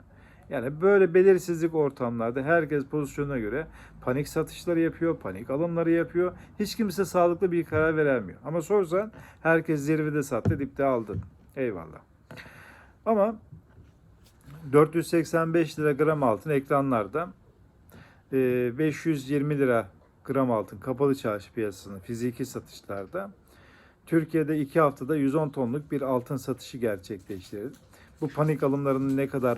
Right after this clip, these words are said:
etkili olduğu, panik alımlarıyla insanların ne kadar çok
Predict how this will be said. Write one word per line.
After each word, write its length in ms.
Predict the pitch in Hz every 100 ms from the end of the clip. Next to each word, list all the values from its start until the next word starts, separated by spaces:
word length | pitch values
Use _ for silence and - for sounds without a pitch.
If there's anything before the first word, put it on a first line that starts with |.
| -
etkili 540 | 139 170 139 - 131 135
olduğu, 400 | 117 104 101 98
panik 240 | 131 135 135
alımlarıyla 520 | 127 131 131 131 123
insanların 500 | 120 135 127 127 131
ne 100 | 131
kadar 300 | 127 123 117
çok 180 | 135